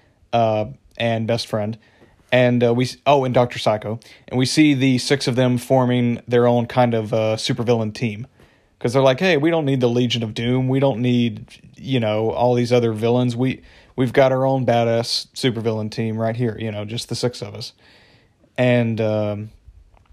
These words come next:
and, you know, for, for the first two seasons of the show,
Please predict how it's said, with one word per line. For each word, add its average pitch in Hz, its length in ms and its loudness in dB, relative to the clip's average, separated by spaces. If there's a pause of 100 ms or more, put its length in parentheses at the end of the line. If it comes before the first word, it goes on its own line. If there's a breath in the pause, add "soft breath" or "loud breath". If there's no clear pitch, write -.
(340)
and, 160 200 2
you 180 80 0
know, 127 180 4
for, 123 320 -4
for 143 240 2
the 127 140 2
first 147 440 0 (240)
two 147 160 0
seasons 127 360 0
of 113 100 -2
the 117 60 -2
show, 117 440 0